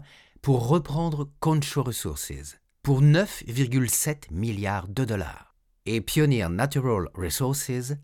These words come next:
un des plus grands producteurs indépendants de pétrole de schiste, vient d'annoncer le rachat d'un de ses concurrents, Parsley Energy,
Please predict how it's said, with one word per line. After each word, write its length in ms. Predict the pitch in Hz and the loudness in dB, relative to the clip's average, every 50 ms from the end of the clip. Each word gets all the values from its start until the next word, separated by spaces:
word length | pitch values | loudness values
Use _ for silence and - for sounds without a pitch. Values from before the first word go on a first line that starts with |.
| _ _ _ _ | _ _ _ _
un 120 | - 113 113 | -4 -2 0
des 100 | 110 113 | -2 -2
plus 180 | - - 123 | -4 -4 -4
grands 220 | 107 117 107 120 104 | -2 0 0 0 -2
producteurs 540 | - 117 113 117 110 - - 107 92 98 | -2 -4 -4 -4 -4 -4 -4 -4 -2 -2
indépendants 580 | 104 90 92 98 73 101 101 98 92 107 104 98 | -4 -2 -2 -4 -2 -2 -2 -2 0 0 -2 -2
de 140 | 85 76 73 | -2 -4 -6
pétrole 340 | 71 80 73 - - 69 60 | -6 -6 -6 -6 -6 -6 -6
de 120 | 64 71 | -6 -8
schiste, 460 | - - - 143 139 - - - - 143 - - - - - _ _ - | -8 -6 -6 -6 -6 -6 -8 -8 -8 -12 -14 -16 -20 -20 -20 _ _ -6
vient 260 | 95 113 127 147 147 | -2 2 4 4 4
d'annoncer 440 | 151 160 165 165 160 143 - - 185 | 4 4 2 2 0 0 -2 0 0
le 100 | 147 107 | 0 0
rachat 580 | - 73 101 107 - - - - 117 120 135 143 _ _ _ | 0 0 -2 -2 -4 -6 -6 -6 -6 -8 -8 -12 _ _ _
d'un 300 | 110 117 120 151 175 190 | -8 0 4 4 4 4
de 120 | 185 175 165 | 2 -2 -4
ses 180 | - - 170 | -4 -6 -6
concurrents, 580 | - 165 160 143 - 131 107 107 85 71 71 - _ _ _ _ _ - | -4 -4 -4 -2 -2 -2 0 0 -2 -2 -6 -10 _ _ _ _ _ 4
Parsley 500 | 139 147 156 147 - - 156 160 156 151 - | 6 6 6 4 2 0 0 0 0 0 0
Energy, 600 | 156 147 143 131 110 92 90 85 73 69 67 - | 2 2 2 2 0 -2 -6 -6 -8 -8 -12 -18